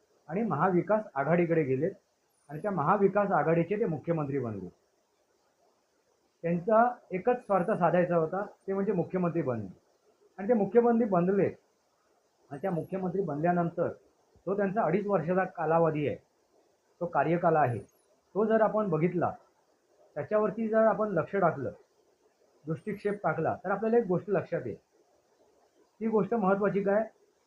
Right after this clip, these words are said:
तर ते हिंदुत्वापासून कोसो दूर गेलेले आहेत, हिंदुत्वापासून कोसो दूर गेलेले आहेत. आता त्या काळामध्ये हिंदुत्वापासून कोसो दूर गेले, त्यासाठी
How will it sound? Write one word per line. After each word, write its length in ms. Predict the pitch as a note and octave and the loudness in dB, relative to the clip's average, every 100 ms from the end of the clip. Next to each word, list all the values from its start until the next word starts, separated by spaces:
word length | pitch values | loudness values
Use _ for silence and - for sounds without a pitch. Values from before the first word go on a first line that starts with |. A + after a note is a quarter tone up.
| _ | _
तर 100 | G#3+ | -6
ते 160 | G3+ - | 0 0
हिंदुत्वापासून 920 | B2+ D#3+ F3 A#3+ B3+ A#3+ F#3 G#3+ B3+ | 0 0 2 2 6 6 6 0 -4
कोसो 340 | - F#3 G3 A3+ | -4 -2 2 4
दूर 140 | F#3+ | 4
गेलेले 340 | D3+ C#3 B2 A2+ | 2 0 0 -2
आहेत, 120 | F3 _ _ _ _ _ _ _ _ C#3 | -6 _ _ _ _ _ _ _ _ -10
हिंदुत्वापासून 840 | D#3 G3+ G#3 G3 F#3+ C#3 A3 A#3+ | -4 -2 0 0 2 -2 -4 -10
कोसो 380 | - G3 F3+ G3+ | -4 -4 0 0
दूर 120 | E3+ | 0
गेलेले 340 | C3 A#2 G2+ F#2 | -2 -4 -6 -10
आहेत. 140 | _ _ _ _ _ _ _ _ _ E3+ | _ _ _ _ _ _ _ _ _ -4
आता 160 | G3+ | -4
त्या 260 | G3+ A3+ C4 - _ _ - | 2 2 2 -2 _ _ 0
काळामध्ये 540 | E3+ G#3 G#3 E3+ A2 - _ _ _ _ _ _ _ _ _ _ _ _ _ _ | 2 4 2 0 -2 -6 _ _ _ _ _ _ _ _ _ _ _ _ _ _
हिंदुत्वापासून 880 | D3 F3+ A#3 A3+ A3+ A3 G3+ G#3+ A3+ | -4 0 0 4 4 4 0 -2 -4
कोसो 360 | - F3+ A3+ A3+ | -4 -4 0 2
दूर 120 | A3 | 2
गेले, 240 | G#3+ G#3+ | 2 0
त्यासाठी 420 | G3+ G3 G3+ A#3 | 2 2 2 -2